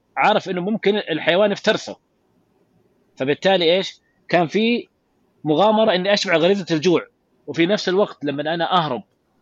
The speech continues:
بلا هدف أبغى أشبع غريزة البقاء اللي عندي.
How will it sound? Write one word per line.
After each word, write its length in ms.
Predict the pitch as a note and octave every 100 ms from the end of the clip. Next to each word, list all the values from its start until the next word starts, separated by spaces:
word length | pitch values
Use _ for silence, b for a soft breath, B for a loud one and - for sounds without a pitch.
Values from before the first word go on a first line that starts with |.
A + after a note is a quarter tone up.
| _ - _
بلا 400 | C3+ E3+ F3+ E3
هدف 360 | D#3+ A#2+ - _ _ _ _ _
أبغى 160 | D3 E3+
أشبع 220 | E3+ D#3+
غريزة 340 | D3+ E3 D#3 D3+
البقاء 380 | C#3+ D#3 D3+
اللي 120 | B2 A#2
عندي. 360 | A#2 G2 F#2+